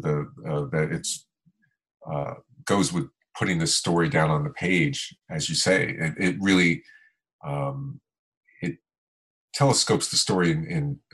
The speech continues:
other directions, unexpected directions. And, um, the artwork it, as well, it has a really stark look to it. It's black and white.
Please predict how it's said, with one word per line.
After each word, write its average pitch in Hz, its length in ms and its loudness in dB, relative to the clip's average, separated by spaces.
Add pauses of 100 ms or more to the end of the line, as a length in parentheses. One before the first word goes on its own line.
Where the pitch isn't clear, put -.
(400)
other 95 220 2
directions, 80 480 0
unexpected 78 560 -2
directions. 147 500 -2
And, 143 240 -8 (580)
um, 73 300 -4
the 82 120 -2
artwork 92 500 0
it, - 120 -6 (220)
as 76 220 -2
well, 92 560 4
it 82 80 -4
has 82 180 0
a 80 140 -4
really 98 420 0 (460)
stark - 580 0
look 104 240 -2
to 98 180 0
it. 82 120 0
It's 78 160 -6
black 78 280 0
and 78 80 -4
white. 87 380 4